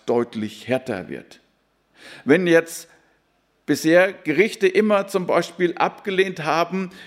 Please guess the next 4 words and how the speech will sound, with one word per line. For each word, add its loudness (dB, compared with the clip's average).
dass 0
vor 2
den, 2
äh, 2